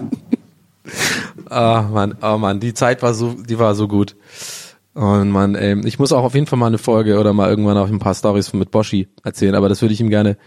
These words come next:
da würde ich gerne abwarten, bis er hier eingeladen ist, äh, weil mit Boschi hatten wir auch so gute W-G-Stories,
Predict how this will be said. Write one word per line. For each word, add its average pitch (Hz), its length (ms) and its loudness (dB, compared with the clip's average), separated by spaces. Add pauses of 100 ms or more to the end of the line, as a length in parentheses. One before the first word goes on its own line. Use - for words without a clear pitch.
(480)
da 101 100 -2
würde 107 100 2
ich - 60 -10
gerne 101 180 0
abwarten, 104 340 0
bis 104 120 2
er 101 60 2
hier 104 140 2
eingeladen 95 460 2
ist, 92 260 -2 (380)
äh, 92 240 2
weil 92 260 2
mit 95 180 0
Boschi 110 260 2
hatten 101 180 -2
wir 87 100 0
auch 92 100 -2
so 110 220 0
gute 104 260 0
W-G-Stories, 92 840 0